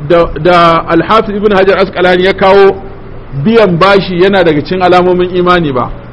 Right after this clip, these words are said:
Sai ana bin ka bashin ka samu kuɗi, sannan za ka gane yana cikin alamar imani. Ka cire kuɗin mutum ka bashi. Domin ka riga ka kashe su tuntuni, watakila ma daɗin kuɗin ya wuce. Yanzu za ka ga kamar ka ƙirgo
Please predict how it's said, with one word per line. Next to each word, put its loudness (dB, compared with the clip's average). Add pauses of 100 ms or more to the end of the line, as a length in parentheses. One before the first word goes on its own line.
(840)
Sai 2
ana 2
bin 2
ka 0
bashin 0
ka 0
samu -2
kuɗi, -6 (1080)
sannan -2
za 2
ka 0
gane 2
yana 2
cikin -8
alamar 0
imani. -4 (540)
Ka 2
cire 4
kuɗin 2
mutum 2
ka 0
bashi. 0 (1400)
Domin 0
ka 4
riga 4
ka 2
kashe 0
su -8
tuntuni, 0
watakila 0
ma 2
daɗin 0
kuɗin -4
ya 2
wuce. 0 (720)
Yanzu 2
za 4
ka 0
ga 2
kamar 0
ka 0
ƙirgo 2